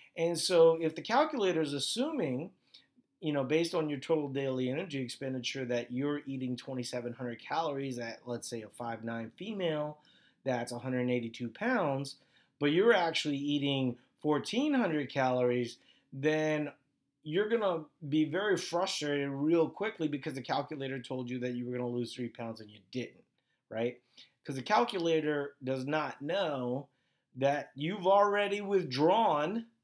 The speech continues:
right? This is the metaphor with a bank. You've already made the withdrawal. You made a fifteen hundred calorie withdrawal, but you don't really have the funds, so, so you kinda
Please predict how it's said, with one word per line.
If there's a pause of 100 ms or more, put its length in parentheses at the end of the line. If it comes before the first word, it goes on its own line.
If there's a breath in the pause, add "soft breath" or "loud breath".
(440)
right?
This
is
the
metaphor (580)
with
a
bank. (460)
You've
already
made
the
withdrawal.
You
made
a
fifteen
hundred
calorie
withdrawal, (1300 soft breath)
but
you
don't
really
have
the
funds,
so,
so
you
kinda